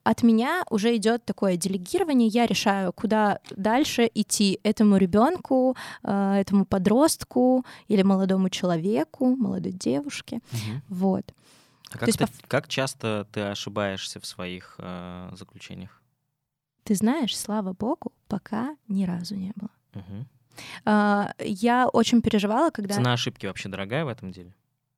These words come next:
Speaker 1: Ну, конечно. Ну, ты знаешь, на самом деле, если, э, человек, человек попадёт к врачу-психиатру, а, ну, психиатр, как человек, который должен либо подтвердить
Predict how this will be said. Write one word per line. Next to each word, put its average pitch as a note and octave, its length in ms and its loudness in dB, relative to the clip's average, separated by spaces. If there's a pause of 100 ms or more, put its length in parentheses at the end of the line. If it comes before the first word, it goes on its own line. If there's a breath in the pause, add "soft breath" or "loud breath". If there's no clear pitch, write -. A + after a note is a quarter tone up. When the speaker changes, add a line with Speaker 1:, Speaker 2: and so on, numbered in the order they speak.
(220)
Speaker 1:
Ну, F#3+ 260 0
конечно. F#3 640 -6 (460 loud breath)
Ну, C4 200 4
ты C#4 100 6
знаешь, D#4 420 2
на A3+ 100 4
самом C4 320 4
деле, D4 260 6
если, A3+ 580 2
э, G#3 280 0
человек, A3 420 -2 (680)
человек A3+ 360 0
попадёт G#3+ 600 2 (1120)
к - 80 -16
врачу-психиатру, A3 920 2 (880 soft breath)
а, G#3 720 2
ну, A3+ 260 0 (400)
психиатр, - 500 0
как - 160 -12
человек, A3 280 2
который - 240 -2
должен G#3 440 2
либо F#3+ 800 0 (200)
подтвердить G#3 680 0